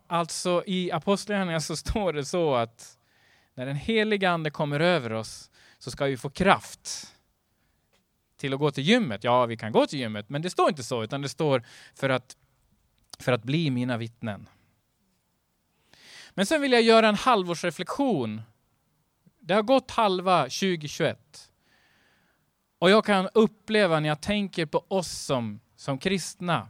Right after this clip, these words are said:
Nu vänder jag mig lite mer till oss som redan gått en liten stund. Vi har under coronatiden pratat mycket om att vi kan ta emot Jesus.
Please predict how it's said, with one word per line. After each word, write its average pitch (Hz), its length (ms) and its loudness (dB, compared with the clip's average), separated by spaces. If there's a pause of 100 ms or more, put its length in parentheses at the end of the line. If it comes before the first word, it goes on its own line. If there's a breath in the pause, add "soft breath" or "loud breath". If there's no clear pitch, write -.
(340)
Nu 151 160 -6
vänder 190 320 0
jag 175 60 0
mig 170 120 -2
lite 202 340 0
mer 196 240 2
till 156 200 -6
oss 165 140 2
som 156 140 -6
redan 165 280 0
gått 208 280 0
en 175 120 -2
liten 175 300 -2
stund. 131 480 -2 (880 soft breath)
Vi 156 100 -2
har 220 160 4
under 214 160 2
coronatiden 214 1040 2
pratat 190 380 -2
mycket 254 420 -2
om 196 180 4
att 151 180 -2
vi 147 60 -6
kan 143 180 -6
ta 147 80 -6
emot 139 260 -4
Jesus. 110 600 -8